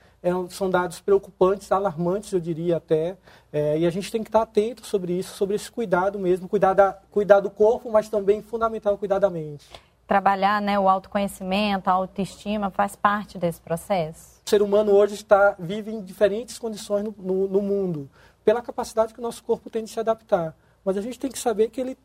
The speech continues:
Speaker 1: precisa de tempo, tem que ter calma, saber dar, dar, dar todo o tempo necessário para que ele consiga se ad-, adaptar a essa condição.
Speaker 2: Uma última pergunta, essencial, né? A gente gosta muito de ir ao Google para tirar dúvidas,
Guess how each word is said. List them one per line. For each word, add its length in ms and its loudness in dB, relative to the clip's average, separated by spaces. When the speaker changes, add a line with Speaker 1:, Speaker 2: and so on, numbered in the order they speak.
Speaker 1:
precisa 340 -6
de 120 -10
tempo, 600 -2
tem 140 -4
que 100 -18
ter 120 2
calma, 640 4
saber 480 0
dar, 420 2
dar, 280 0
dar 340 2
todo 260 -6
o 40 -16
tempo 240 -8
necessário 600 -4
para 140 -12
que 80 -16
ele 80 -10
consiga 400 -6
se 140 2
ad-, 180 -2
adaptar 420 0
a 20 -2
essa 180 -8
condição. 560 -6
Speaker 2:
Uma 200 4
última 400 0
pergunta, 720 -2
essencial, 640 -2
né? 200 -2
A 80 0
gente 280 -2
gosta 400 2
muito 340 0
de 320 0
ir 160 4
ao 160 4
Google 720 2
para 180 2
tirar 320 -2
dúvidas, 800 0